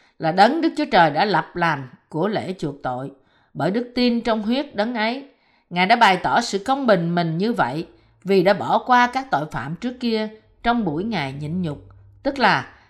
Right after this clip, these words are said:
Ngài đã tỏ sự công bình của Ngài trong thời hiện tại, tỏ ra mình là công bình và xưng công bình kẻ nào tin đến Đức Chúa Giêsu. Vậy thì sự khoe mình ở đâu?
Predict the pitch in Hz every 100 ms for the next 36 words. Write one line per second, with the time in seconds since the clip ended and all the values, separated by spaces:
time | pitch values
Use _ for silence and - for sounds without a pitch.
0 | _ 185 196 185 175 214 117 160 247 254
1 | - 160 - 254 240 165 139 - _ _
2 | _ - 170 226 214 147 117 - _ _
3 | 233 233 226 156 131 143 143 175 113 139
4 | 160 _ _ _ _ 160 254 277 262 240
5 | 180 170 143 220 240 214 170 139 - _
6 | 147 135 - - 240 233 240 233 175 139
7 | 139 113 190 202 127 123 190 208 202 220
8 | 233 233 - 226 196 180 180 185 175 -
9 | _ _ _ _ _ - 214 226 175 196
10 | 196 262 262 226 165 107 175 240 240